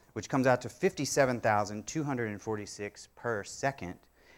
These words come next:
And that means in the time that it took me to tell you this statistic, approximately nine hundred thousand photos were taken around the world. That sounds staggering and probably unbelievable. Um, again,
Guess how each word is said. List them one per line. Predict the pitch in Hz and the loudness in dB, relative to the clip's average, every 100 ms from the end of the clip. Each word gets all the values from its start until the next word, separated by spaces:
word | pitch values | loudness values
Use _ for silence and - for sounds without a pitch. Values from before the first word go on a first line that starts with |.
| - - | -16 -6
And | 107 | 0
that | 117 135 | 2 2
means | 123 117 | 0 -4
in | - 113 | -4 -8
the | 107 | -6
time | - 170 170 | 2 4 4
that | 139 | 2
it | 113 | -2
took | 147 | -4
me | 131 127 | -4 -6
to | 117 | -8
tell | - 190 269 | 0 4 4
you | 226 | 2
this | 110 101 | -2 -4
statistic, | - 104 104 - 104 104 - | -8 -8 -6 -4 -4 -6 -6
approximately | 107 123 123 - 120 110 110 | -2 2 2 2 -6 -4 -4
nine | 113 117 120 | -2 -2 -2
hundred | 117 110 104 | -6 -8 -6
thousand | 98 92 92 92 | -4 -4 -4 -10
photos | 92 85 85 85 | -8 -6 -8 -12
were | 82 | -12
taken | - 82 80 | -8 -8 -10
around | 78 73 | -12 -12
the | 76 | -12
world. | 76 62 - _ _ _ _ _ - - - | -10 -12 -14 _ _ _ _ _ -20 -6 -2
That | 113 | 4
sounds | 151 131 - - - | 4 4 0 -14 -18
staggering | - - 127 123 117 107 | -4 4 6 6 2 -4
and | 101 98 - | -6 -8 -4
probably | 120 117 101 98 | 0 2 2 -2
unbelievable. | 95 92 90 78 76 71 _ _ _ _ - _ - | -2 -4 -6 -6 -10 -14 _ _ _ _ -20 _ -6
Um, | 92 87 87 90 | -4 -4 -6 -8
again, | 107 120 92 | -2 -2 -2